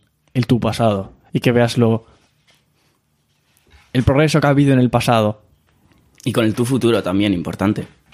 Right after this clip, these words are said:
Speaker 1: Sí, si eres capaz de prever que vaya a haber un progreso, sí. Entonces vas a estar más motivado a querer hacerlo que si te rindes y dices, "No va a haber ningún progreso".
Speaker 2: Entonces las claves al final serían la humildad,
Speaker 1: Ujú.
Speaker 2: comparada con tu futuro,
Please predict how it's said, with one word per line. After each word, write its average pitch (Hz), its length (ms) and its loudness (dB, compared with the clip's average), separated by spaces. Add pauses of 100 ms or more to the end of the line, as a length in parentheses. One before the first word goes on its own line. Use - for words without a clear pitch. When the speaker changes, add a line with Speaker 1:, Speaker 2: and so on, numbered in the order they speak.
(400)
Speaker 1:
Sí, 156 260 -2
si - 80 -6
eres 135 240 2
capaz 143 160 0
de 143 80 2
prever 135 340 4
que 135 80 2
vaya 131 120 4
a 131 40 4
haber 131 140 2
un 127 100 2
progreso, 131 480 0 (220)
sí. - 240 -6 (180)
Entonces 101 540 -4 (540)
vas 113 100 2
a 107 40 -2
estar 113 160 -2
más 113 140 0
motivado 110 480 2
a 98 260 -2
querer 113 220 2
hacerlo 107 380 0
que 110 120 -2
si 104 300 0 (1160)
te 113 100 2
rindes 113 320 2
y 117 60 4
dices, 104 220 -2
"No 117 80 6
va 104 60 4
a - 40 2
haber 101 100 -4
ningún 107 160 2
progreso". 107 460 0 (120)
Speaker 2:
Entonces 85 240 -4
las 87 180 -4
claves 95 440 0
al 87 80 -2
final 92 320 0
serían 82 420 -4
la 82 60 -4
humildad, 87 460 -2 (500)
Speaker 1:
Ujú. 135 120 4
Speaker 2:
comparada 98 360 2
con 98 200 -2
tu 101 120 -2
futuro, 117 480 2